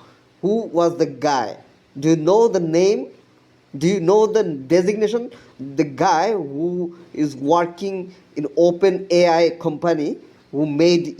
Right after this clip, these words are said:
you, who installed the system, uh, by which you're talking with me? Do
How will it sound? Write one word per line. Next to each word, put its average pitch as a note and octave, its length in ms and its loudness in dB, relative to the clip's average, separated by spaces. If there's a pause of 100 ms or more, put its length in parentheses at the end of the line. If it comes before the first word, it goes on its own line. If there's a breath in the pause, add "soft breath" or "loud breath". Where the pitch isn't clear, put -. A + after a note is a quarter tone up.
you, E3 100 6 (320 loud breath)
who D3+ 140 0
installed E3 720 4
the D3 60 -12 (100)
system, F3 360 0 (340)
uh, C#3 240 0 (260)
by D3 80 4 (140)
which F3 260 2
you're C#3 320 -6
talking E3 300 -2
with E3+ 100 -4 (120)
me? D#3+ 80 0 (2250 soft breath)
Do C#3 40 -2